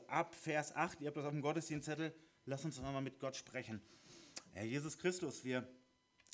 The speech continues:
wir danken dir, wie, darüber, wie der Paulus um die Galater ringt, ähm, weil er sie wirklich liebt. Und deshalb sagt er ihnen auch so klare Worte. Und Herr, bitte lass uns auch solche Ermahner und Ratgeber sein. Und bitte stell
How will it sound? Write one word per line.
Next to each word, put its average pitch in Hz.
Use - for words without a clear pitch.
wir 120
danken 123
dir, 113
wie, 110
darüber, 127
wie 120
der 117
Paulus 151
um 123
die 123
Galater 127
ringt, 107
ähm, 110
weil 110
er 117
sie 113
wirklich 147
liebt. -
Und 117
deshalb 135
sagt 127
er 160
ihnen 147
auch 147
so 175
klare 180
Worte. 147
Und 131
Herr, 123
bitte 139
lass 120
uns 143
auch 160
solche 117
Ermahner 120
und 123
Ratgeber 123
sein. 104
Und 104
bitte 151
stell 135